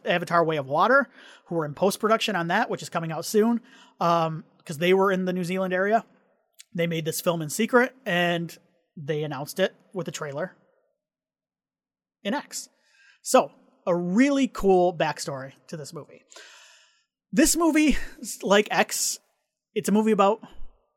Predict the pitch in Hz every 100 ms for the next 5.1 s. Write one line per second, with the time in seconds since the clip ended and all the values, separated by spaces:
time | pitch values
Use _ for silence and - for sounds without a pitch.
0 | _ _ _ _ _ - - 175 - -
1 | - - 190 175 165 185 190 196 - _
2 | _ 208 240 226 277 226 190 175 - 208
3 | 175 180 - _ _ - 170 170 202 240
4 | - - - 185 180 170 165 160 147 139
5 | 147